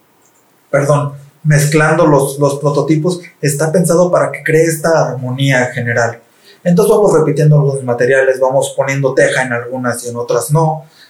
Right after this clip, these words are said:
vamos poniendo, este, unos diseños más modernos, este, junto a otros un poquito más clásicos. Vamos buscando que, que haya, sí, uniformidad, pero que también haya cierta variedad y que lo,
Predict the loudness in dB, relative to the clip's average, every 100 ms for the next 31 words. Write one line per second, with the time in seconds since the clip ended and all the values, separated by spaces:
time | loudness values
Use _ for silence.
0 | _ 0 2 2 0 -4 -2 0 0 0
1 | 0 -2 -2 -2 -2 -4 -4 -2 -2 -2
2 | -4 -2 -4 -2 -2 0 0 -2 -6 -8
3 | -12 _ _ _ _ _ _ _ -6 -4
4 | -6 -8 -12 -8 -4 -2 -2 -6 -12 -20
5 | _ -4 -2 2 2 2 0 -2 -6 -8
6 | -8 -8 -6 -4 -2 -2 -2 -4 -2 0
7 | 2 0 -2 -2 -2 -2 -4 -6 -20 _
8 | -4 -2 0 0 0 0 0 -2 -4 -2
9 | 0 2 2 2 2 0 2 2 4 2
10 | 0 0 2 2 2 0 0 0 0 0
11 | 0 0 0 -4 -6 -10